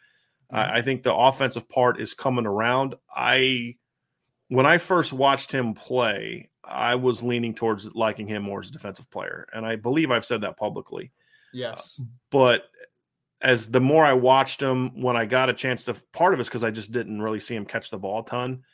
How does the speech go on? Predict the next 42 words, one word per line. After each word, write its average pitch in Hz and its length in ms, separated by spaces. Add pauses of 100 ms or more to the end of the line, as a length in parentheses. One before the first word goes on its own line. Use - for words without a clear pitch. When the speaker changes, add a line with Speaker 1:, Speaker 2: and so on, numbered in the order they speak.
(340)
Speaker 1:
Yeah. 107 120
Speaker 2:
The 120 60
more 156 160
I 151 60
saw 139 420
him, 135 220
I, - 200
I 120 60
saw 123 220
some 123 160
camp 131 340
film, 131 640
you 127 140
know, 113 60
s-, - 160 (100)
just 123 220
watching 127 340
him 120 80
catch - 240
the 131 80
ball, 113 580 (480)
uh, - 180 (140)
got, 123 220
had 127 160
a 117 60
chance 123 300
to 120 100
see 123 420
some 117 320
other 120 260
aspects 113 440
of 117 80
it. 113 80
Let's 117 140
pull 123 200
this 113 160
up 104 140
now 110 320
and 104 200
we 107 140
will, 101 320
uh, 107 160